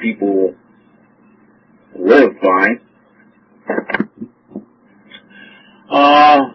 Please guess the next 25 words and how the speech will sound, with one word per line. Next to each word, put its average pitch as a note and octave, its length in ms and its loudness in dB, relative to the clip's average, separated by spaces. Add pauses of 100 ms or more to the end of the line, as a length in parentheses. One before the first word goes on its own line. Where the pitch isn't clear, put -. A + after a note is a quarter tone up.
this D3+ 200 0
one D#3+ 160 4
here D#3+ 180 4
on D#3 160 0
crime, A#2 640 -2 (140)
a F#2 80 -6
parable C3+ 680 2
on B2 280 -6
crime. - 600 -8 (920)
Consider G#3+ 420 2
this F#3 140 4 (100)
riddle. D3+ 380 -2 (960)
Two A#3 140 2
men G3 400 0
meet D#3 360 0
to C3+ 80 -12
play D3+ 280 -2
a C#3 40 -2
game. C#3+ 480 -8 (1160)
One C#3+ 180 0
has C3+ 180 2
all C#3+ 340 0
kinds D3+ 260 -2
of A2+ 60 -8
advantages. C#3+ 680 -4